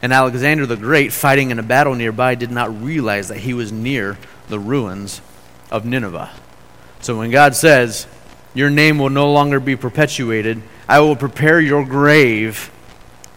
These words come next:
he meant it, and he did it to completion.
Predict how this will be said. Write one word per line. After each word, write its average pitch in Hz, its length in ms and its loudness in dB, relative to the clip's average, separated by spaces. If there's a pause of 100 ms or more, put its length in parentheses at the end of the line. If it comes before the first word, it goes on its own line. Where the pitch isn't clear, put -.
(580)
he 156 140 2
meant 170 260 4
it, 151 300 0 (1400)
and 110 140 -8
he 127 100 -2
did 120 220 -2
it - 200 -12 (1700)
to 156 180 -4
completion. 117 560 -6